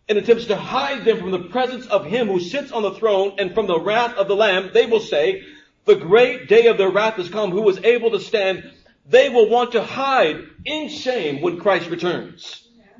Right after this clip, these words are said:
Like our first parents who attempted to hide their shame when the day of judgment came, but because they knew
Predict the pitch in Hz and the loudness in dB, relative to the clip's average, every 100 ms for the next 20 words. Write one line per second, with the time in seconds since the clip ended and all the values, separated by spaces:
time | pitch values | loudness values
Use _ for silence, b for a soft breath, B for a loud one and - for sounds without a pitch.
0 | 233 _ _ _ _ _ _ _ 107 107 | -20 _ _ _ _ _ _ _ -12 -10
1 | 104 147 120 - 143 123 - 131 117 139 | -6 -6 -6 -8 -8 -8 -10 -10 -8 -8
2 | 127 120 160 156 139 139 - 170 151 127 | -10 -8 -2 -2 -2 -6 -8 -8 -6 -8
3 | - B B B 165 156 175 165 - 175 | -10 B B B -8 -4 -2 -2 0 -2
4 | 175 160 160 175 165 - - - _ _ | -2 -6 -6 -4 -4 -6 -10 -20 _ _
5 | _ _ _ - - - - 110 143 127 | _ _ _ -20 -18 -12 -8 -8 -6 -6
6 | 139 139 156 151 - - | -4 -4 -2 -2 -4 -12